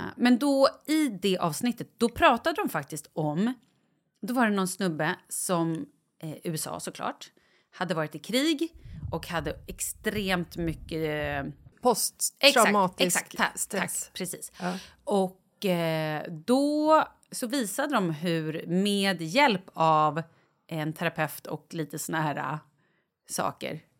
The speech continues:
Speaker 1: hur han blev
Speaker 2: Nys-,
Speaker 1: hjälpt.
Speaker 2: nysnö.
Speaker 1: Nej, men det var inte nysnö, men,
Speaker 2: Nej,
Speaker 1: mm.
Speaker 2: svamp.
Speaker 1: Jag tyckte det var intressant. Eh, jag blev chockad när min vän pratade om det här som att det här gör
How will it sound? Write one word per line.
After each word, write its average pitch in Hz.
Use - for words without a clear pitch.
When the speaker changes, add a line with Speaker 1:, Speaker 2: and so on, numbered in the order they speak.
Speaker 1:
hur 170
han 156
blev 185
Speaker 2:
Nys-, 175
Speaker 1:
hjälpt. 180
Speaker 2:
nysnö. 196
Speaker 1:
Nej, 196
men 180
det -
var 185
inte -
nysnö, -
men, 180
Speaker 2:
Nej, 202
Speaker 1:
mm. 202
Speaker 2:
svamp. -
Speaker 1:
Jag 427
tyckte 403
det 359
var 311
intressant. 302
Eh, 240
jag 320
blev 277
chockad 269
när 226
min 196
vän 180
pratade 175
om 170
det 160
här 160
som 165
att 160
det -
här 208
gör 180